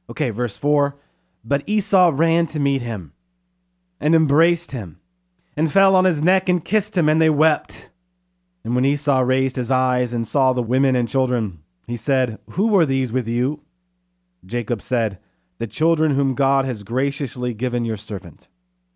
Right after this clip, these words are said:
Then the maids drew near, they and their children, and bowed down.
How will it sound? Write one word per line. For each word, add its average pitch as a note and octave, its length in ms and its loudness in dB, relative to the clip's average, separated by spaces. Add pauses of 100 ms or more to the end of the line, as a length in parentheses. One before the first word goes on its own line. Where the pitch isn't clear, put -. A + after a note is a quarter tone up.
(520)
Then B2+ 280 -2
the C3+ 80 0
maids B2 320 -2
drew A#2+ 160 -2
near, A#2+ 380 -2 (640)
they C#3+ 380 0
and C3+ 140 2
their C#3 100 0
children, C3+ 380 0
and C3 100 0
bowed C3 260 0
down. A#2 520 -4